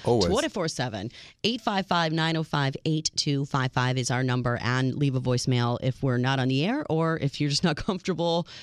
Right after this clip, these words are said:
Speaker 2: chatting about it on the air. Here, let's go
Speaker 1: Mm-hmm.
Speaker 2: to one right now. This is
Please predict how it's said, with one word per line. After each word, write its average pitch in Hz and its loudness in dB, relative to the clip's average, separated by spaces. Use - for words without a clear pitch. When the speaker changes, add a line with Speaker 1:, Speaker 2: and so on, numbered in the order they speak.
Speaker 2:
chatting 175 0
about 151 2
it 139 4
on 131 2
the 131 2
air. 131 2
Here, 190 0
let's 175 0
go 127 4
Speaker 1:
Mm-hmm. 180 4
Speaker 2:
to 226 2
one 202 2
right 185 2
now. 170 2
This 165 0
is 170 2